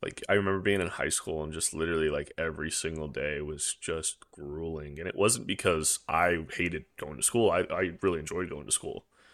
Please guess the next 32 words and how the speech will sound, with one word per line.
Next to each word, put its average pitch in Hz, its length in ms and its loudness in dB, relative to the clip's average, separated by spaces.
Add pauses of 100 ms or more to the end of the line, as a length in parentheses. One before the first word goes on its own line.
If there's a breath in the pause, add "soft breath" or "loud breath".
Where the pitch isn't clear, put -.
(300 soft breath)
But 110 80 4
it - 60 2
was 98 120 4
because 98 300 4
the - 80 0
people 98 340 4
around 78 420 2
me 73 280 -10
despised - 760 0
it. - 160 -12 (520 soft breath)
They 87 160 -2
hated 87 680 0
being 78 260 -2
in 80 120 -2
certain - 320 -2
classes. - 560 -2
And 98 120 0
so 107 380 6 (440 loud breath)
the 110 100 4
studies 110 420 6
on 87 240 2
positive 85 760 2
and 78 380 -4
negative 80 300 -2
emotions, 76 720 -4
like, - 180 -6
if, - 320 -4
if - 140 0
so, - 80 2
one 110 180 2
person's 170 380 2
happy 120 440 -2